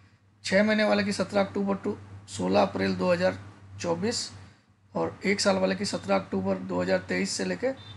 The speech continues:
सोलह अक्टूबर दो हज़ार चौबीस तक। फीस दस हज़ार और अठारह हज़ार, लेकिन आज के लिए, कल से चौदह हज़ार और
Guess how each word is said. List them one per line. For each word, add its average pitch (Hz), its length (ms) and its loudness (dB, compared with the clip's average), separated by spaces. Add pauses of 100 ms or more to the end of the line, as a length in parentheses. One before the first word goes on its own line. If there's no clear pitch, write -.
(180)
सोलह 202 240 6
अक्टूबर 190 360 0
दो 175 180 0
हज़ार 190 180 2 (100)
चौबीस 165 420 -8
तक। - 60 -12 (1040)
फीस 220 320 -2
दस 202 220 2
हज़ार 208 220 6
और 202 100 4
अठारह 180 280 2
हज़ार, 202 180 6
लेकिन 196 240 0 (140)
आज 190 200 8
के 190 120 -6
लिए, 160 180 -4 (140)
कल 240 140 6
से 240 140 4
चौदह 208 420 8
हज़ार 220 300 6 (1400)
और 254 240 6